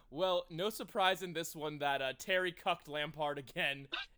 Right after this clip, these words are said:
<laughs> I'm assuming Lampard's been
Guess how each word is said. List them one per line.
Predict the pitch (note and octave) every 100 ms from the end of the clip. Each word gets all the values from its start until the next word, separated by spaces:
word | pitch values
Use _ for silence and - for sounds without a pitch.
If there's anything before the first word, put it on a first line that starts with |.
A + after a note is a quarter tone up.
| -
<laughs> | G3 - - - F4 - - - - - - - - - - - - -
I'm | F#3+ B3
assuming | D#4 - A#3 B3 G#3 G3+
Lampard's | G3 F3 F3 E3+ C#3+
been | C#3+